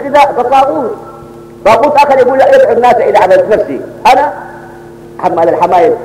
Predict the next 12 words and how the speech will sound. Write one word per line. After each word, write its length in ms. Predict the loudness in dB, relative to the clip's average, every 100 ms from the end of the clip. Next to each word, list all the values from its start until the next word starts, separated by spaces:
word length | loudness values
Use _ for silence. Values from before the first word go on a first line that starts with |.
| -2
أنا 200 | 0 -4 -10 -16 -18 -4
أنفق، 420 | -2 -2 -4 -8 -8 0 0
أنا 200 | 0 -4 -10 -4
أسوي، 460 | 0 2 2 2 -2 -4 0
أنا" 440 | 2 2 0 -6 -12 -16 -20 -8 0 2
أنا، 440 | 2 -2 -2 0
أنا، 380 | 0 -2 -2 -2
أنا، 380 | 0 -2 -4 -4
أنا، 260 | -2 -2
أنا 100 | -2
كثير، 280 | -2 -4 -6 -4
كثير. 200 | -4